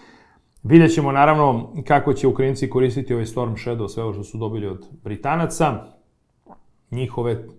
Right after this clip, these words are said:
tenkove, ako budu dobili, naravno, ako dobiju avione F šesnaest, ali Ruska federacija, čini mi se, da polako čeka, priprema svoju kontraofanzivu, ali baš u ovom momentu kada im je krenulo negde nešto s uspesima,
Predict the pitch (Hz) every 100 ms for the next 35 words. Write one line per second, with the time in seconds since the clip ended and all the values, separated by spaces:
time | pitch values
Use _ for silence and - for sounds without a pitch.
0 | - 123 117 117 101 110 113 107 113 120
1 | 117 107 - - 110 117 110 101 98 107
2 | 104 110 113 110 110 107 113 113 101 -
3 | 120 120 113 131 123 117 - - _ -
4 | 139 - 143 131 123 135 135 135 - 135
5 | 117 120 113 - 117 127 123 117 101 -
6 | _ - - 147 160 - 175 135 135 135
7 | 131 131 117 - 160 185 120 123 113 117
8 | 117 113 107 117 175 196 - - _ _
9 | _ _ _ - _ - 120 110 151 -
10 | 156 156 151 160 151 139 135 131 113 151
11 | 180 165 160 165 160 151 170 170 143 165
12 | 165